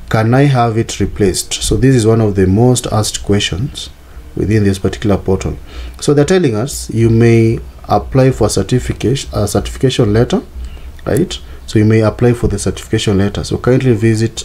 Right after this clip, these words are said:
our website, uh, this, and proceed to the downloads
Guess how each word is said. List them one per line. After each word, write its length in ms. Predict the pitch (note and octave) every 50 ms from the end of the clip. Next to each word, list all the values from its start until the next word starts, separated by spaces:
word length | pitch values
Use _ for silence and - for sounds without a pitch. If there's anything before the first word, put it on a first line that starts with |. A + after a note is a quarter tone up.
| - -
our 220 | A2 G2+ F#2+ F#2+ F#2
website, 580 | F#2+ G2+ A2 G#2+ - - G2 G2 - - - - - - - - - - - -
uh, 100 | - -
this, 440 | F2+ F2 G#2+ A#2 C#3 F3+ - - -
and 320 | - - G2+ G2 G2 F#2+ F#2 - - - - - - -
proceed 340 | - A2+ G2+ - - A#2+ -
to 60 | A#2+
the 120 | G2 G2 F2+
downloads 640 | F#2 A2 A#2 B2 C3 C#3 F3 F3+ - - - -